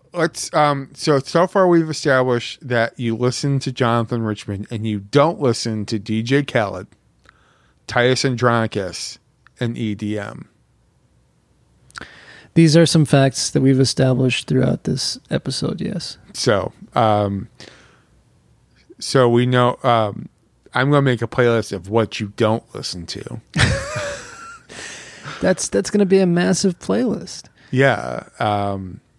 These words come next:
Speaker 1: it's
Speaker 2: I
Speaker 1: gonna
Speaker 2: do listen to a lot of stuff. I think my, my, my taste is eclectic and well-rounded, but it does not take in D J Khaled and, <laughs> and, and E D M along the way.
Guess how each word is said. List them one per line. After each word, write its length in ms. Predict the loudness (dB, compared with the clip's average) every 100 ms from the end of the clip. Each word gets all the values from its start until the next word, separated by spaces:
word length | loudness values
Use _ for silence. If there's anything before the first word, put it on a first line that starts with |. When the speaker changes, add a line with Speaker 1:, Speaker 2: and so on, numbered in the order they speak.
| _ _ -20
Speaker 1:
it's 200 | -12 -2
Speaker 2:
I 100 | 0
Speaker 1:
gonna 100 | 2
Speaker 2:
do 220 | 4 4
listen 320 | 2 0 0 0
to 160 | 0
a 40 | -2
lot 260 | -2 -2 -2
of 120 | -4
stuff. 480 | -4 -4 -4 -6 -6
I 180 | -4
think 320 | -4 -4 -4 -2
my, 480 | -2 0 0 -2 -4
my, 680 | -4 -2 0 0 0 -2 -6
my 460 | -10 -4 0 2 0
taste 360 | 0 0 0 0
is 120 | 0
eclectic 640 | -2 -2 -4 -4 -2 0
and 140 | 2 2
well-rounded, 840 | 2 2 2 0 0 0 -2 -6 -14 -6
but 200 | -2 -2
it 140 | 0
does 220 | 0 2
not 460 | 2 2 2 0 -6 -4
take 340 | -2 -2 -2
in 400 | -4 -2 -2 -2 -6 -18 _
D 200 | 0 2
J 160 | 4 2
Khaled 640 | 2 2 2 2 2 0
and, 640 | -2 -4 0 2 2 2 2
<laughs> 0 |
and, 680 | -2 -4 0 0 0 0 -2
and 500 | -4 -4 -2 -2 -2
E 180 | -2 2
D 160 | 4
M 140 | 4 2
along 320 | 4 2 2
the 100 | 0
way. 280 | 0 -2